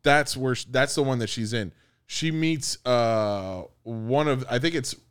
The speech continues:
I think it's Robert Downey Junior at the, uh, at the elevator and shows her,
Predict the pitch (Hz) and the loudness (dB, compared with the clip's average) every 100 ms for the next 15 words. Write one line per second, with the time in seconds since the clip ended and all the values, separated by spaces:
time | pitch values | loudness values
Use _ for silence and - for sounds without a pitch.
0 | _ _ - 117 160 143 123 123 131 127 | _ _ -8 -2 0 0 0 2 2 2
1 | 131 107 117 143 131 110 - 117 117 117 | 0 0 -2 -2 0 -2 0 -2 -2 -4
2 | 113 110 107 101 98 92 - _ _ _ | 0 2 2 0 0 -4 -8 _ _ _
3 | _ _ _ - 110 104 98 85 113 110 | _ _ _ -8 -2 0 0 -2 -6 -4
4 | - 127 139 127 113 107 104 - 123 117 | 2 4 4 4 4 2 0 2 2 2
5 | 113 | -4